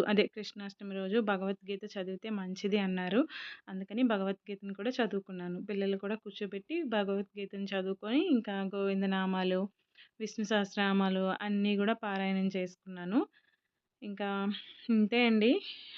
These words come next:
శనివారం రోజు, కృష్ణాష్టమి రోజు ఇలా గడిచిందనమాట. మీరు ఎలా చేసుకున్నారు ఏంటి అనేది కామెంట్ చేయండి. పిల్లలు ఎలా ఉన్నారా, వీడియో ఎలా ఉంది అనేది కామెంట్ చేయండి. అలాగే ఈ వీడియో మీకు నచ్చితే కనుక ప్లీజ్ అండి లైక్ చేసుకోండి.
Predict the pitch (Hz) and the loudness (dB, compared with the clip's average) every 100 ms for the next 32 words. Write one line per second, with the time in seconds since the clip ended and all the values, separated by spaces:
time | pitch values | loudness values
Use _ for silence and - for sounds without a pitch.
0 | - - 208 202 202 202 196 196 190 233 | -6 4 6 8 8 8 8 6 8 6
1 | 381 - - - _ - 208 - 208 202 | 6 2 -20 -20 _ -14 -12 -6 -4 -4
2 | - 208 202 196 190 240 311 233 208 196 | -6 -6 -2 0 2 2 2 0 2 2
3 | 190 190 202 190 185 185 180 220 370 - | 2 0 2 2 2 -2 -2 0 -2 -6
4 | - - _ _ 233 262 262 233 247 233 | -20 -20 _ _ 4 8 10 8 8 6
5 | 226 - 208 202 208 196 196 196 196 190 | 2 -2 -4 2 4 4 4 4 4 4
6 | 220 220 190 190 208 214 190 185 185 311 | 4 6 6 6 4 4 2 4 6 6
7 | 381 240 247 247 233 233 226 220 214 208 | 6 6 8 10 10 10 10 10 8 8
8 | 208 196 180 226 226 247 233 214 220 214 | 6 4 8 10 12 12 12 10 10 8
9 | 202 196 190 190 190 196 - 185 190 202 | 8 8 8 6 2 0 -2 -2 0 0
10 | 202 185 180 226 359 - - - 190 196 | 0 0 4 2 2 -8 -12 -6 -2 2
11 | 226 226 196 208 226 214 196 - 214 208 | 4 8 8 6 6 4 2 -2 -4 -4
12 | 208 202 196 190 190 190 202 233 190 190 | -4 -8 -6 -4 -2 0 2 4 4 0
13 | 196 - 190 185 | -10 -10 -10 -2